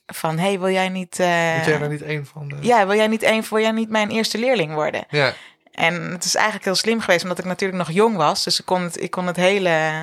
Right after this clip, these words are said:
Speaker 1: traject met hem doen. En
Speaker 2: Ja.
Speaker 1: ik dacht, "Ja, ja, leuk, weet je." En ik was toen misschien,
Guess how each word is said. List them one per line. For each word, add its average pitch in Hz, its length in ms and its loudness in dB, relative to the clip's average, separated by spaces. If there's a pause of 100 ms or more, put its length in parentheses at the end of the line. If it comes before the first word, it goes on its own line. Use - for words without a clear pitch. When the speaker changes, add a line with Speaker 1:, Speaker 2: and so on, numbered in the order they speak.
(120)
Speaker 1:
traject 170 400 0
met 165 120 -8
hem 156 420 -2
doen. 160 160 0
En 165 80 -2
Speaker 2:
Ja. 135 100 4
Speaker 1:
ik 113 60 -2
dacht, - 180 -2
"Ja, 254 240 2
ja, 165 220 2
leuk, 180 440 2
weet 165 240 0
je." 190 80 2
En 185 60 2
ik 175 80 -4
was 180 200 2
toen 190 160 -4
misschien, 202 360 0